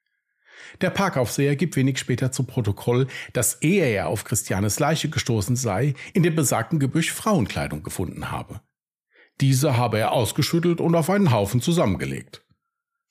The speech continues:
Eine Katastrophe für die Spurensicherung,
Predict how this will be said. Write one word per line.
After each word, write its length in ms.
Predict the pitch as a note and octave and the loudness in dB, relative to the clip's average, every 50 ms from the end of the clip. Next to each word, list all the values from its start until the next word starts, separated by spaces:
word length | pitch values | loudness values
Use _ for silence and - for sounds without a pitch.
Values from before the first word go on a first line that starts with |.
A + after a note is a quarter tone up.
| _ _ | _ _
Eine 200 | - E3 C#3 C#3+ | -2 0 2 2
Katastrophe 680 | C#3 - D3 C3 - D#3 C#3+ - - F3+ E3 B2+ F#2+ G2 | 2 0 -2 0 0 0 0 0 2 2 2 2 2 -2
für 160 | F2+ - - B2 | -2 -2 -2 0
die 100 | C#3 B2+ | 0 -2
Spurensicherung, 1040 | - - - D#3 A#2 F#2 E2 D2+ - E2+ - G2 F#2 G2+ - - - B2 C3+ - | -2 0 0 0 2 0 0 -2 -4 -4 -4 -4 -4 -4 -4 -4 -4 -6 -8 -10